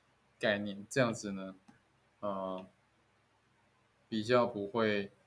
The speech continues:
有一些争议啦，比较，家庭比较不会有一些争议这样的。那其实齁，套用到其他事情也是一样，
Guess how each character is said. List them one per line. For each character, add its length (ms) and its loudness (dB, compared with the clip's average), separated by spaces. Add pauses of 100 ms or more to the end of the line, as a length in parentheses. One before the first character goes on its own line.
(300)
有 220 2
一 60 2
些 180 0
争 380 2
议 200 -2
啦， 200 -10 (420)
比 100 -2
较， 180 0 (160)
家 200 6
庭 260 0
比 60 -10
较 140 0
不 180 -4
会 100 0
有 140 -2
一 60 -4
些 100 -4
争 340 -2
议 140 -4
这 80 -4
样 140 -6
的。 80 -14 (1080)
那 100 0
其 160 2
实 160 2
齁， 360 0 (1300)
套 220 4
用 180 4
到 540 6
其 260 0
他 200 6
事 200 0
情 200 -2
也 100 -4
是 160 -4
一 40 -4
样， 240 -2